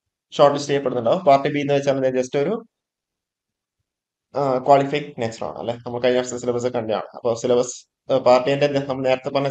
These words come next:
same syllabus വരുന്നുണ്ട്. അപ്പൊ maths, ജനറൽ ഇന്റലിജൻസ്, reasoning, basic science and engineering syllabus for part B. അത് നമ്മൾ എന്ത് ചെയ്യാം? ഡി ജി ടിയുടെ സൈറ്റിൽ കയറിയിട്ട് നിങ്ങൾക്ക് different trades ഉണ്ടല്ലേ?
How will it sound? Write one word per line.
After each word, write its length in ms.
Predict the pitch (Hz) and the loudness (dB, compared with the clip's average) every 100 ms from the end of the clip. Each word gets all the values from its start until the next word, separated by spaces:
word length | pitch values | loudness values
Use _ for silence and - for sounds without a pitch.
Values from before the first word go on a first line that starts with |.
| 139 | -4
same 120 | 131 135 | -6 -4
syllabus 260 | 127 123 120 | -4 -4 -4
വരുന്നുണ്ട്. 260 | 127 107 - | -4 -4 -4
അപ്പൊ 120 | 160 - _ _ _ - | -4 -6 _ _ _ -2
maths, 380 | 127 120 - 185 226 - | 2 2 0 -12 -12 -6
ജനറൽ 260 | 120 117 123 | -4 0 0
ഇന്റലിജൻസ്, 460 | 127 123 127 127 127 | 0 -4 -6 -8 -6
reasoning, 380 | 117 127 127 139 - | -4 -4 -6 -8 -4
basic 240 | 123 123 - | -4 -4 -4
science 220 | 120 123 | -4 -2
and 80 | 120 | -6
engineering 440 | 113 107 95 131 202 - _ _ _ _ _ _ _ _ _ _ _ - - | -6 -4 -4 -4 -8 -12 _ _ _ _ _ _ _ _ _ _ _ -14 -4
syllabus 460 | 127 117 127 - - - - 120 - | -2 0 -2 -4 -10 -12 -10 -10 -4
for 200 | 139 127 - | -2 -2 0
part 180 | 113 117 92 | -2 -4 -8
B. 20 | 92 _ _ _ _ _ _ - | -12 _ _ _ _ _ _ -2
അത് 60 | 127 | 0
നമ്മൾ 140 | 135 131 | 2 2
എന്ത് 120 | 123 | 0
ചെയ്യാം? 120 | 120 117 | -2 -2
ഡി 80 | 123 123 | 0 2
ജി 80 | 135 131 | 0 0
ടിയുടെ 200 | 139 202 - - | 2 0 -2 2
സൈറ്റിൽ 280 | 131 127 127 135 | 6 6 2 -2
കയറിയിട്ട് 300 | 127 127 120 | 0 0 -2
നിങ്ങൾക്ക് 380 | 123 123 127 135 - - | -2 -4 -2 -2 -2 -4
different 320 | 127 139 139 | -6 -4 -2
trades 260 | 131 127 127 | 2 2 2
ഉണ്ടല്ലേ? 240 | 113 110 | 0 0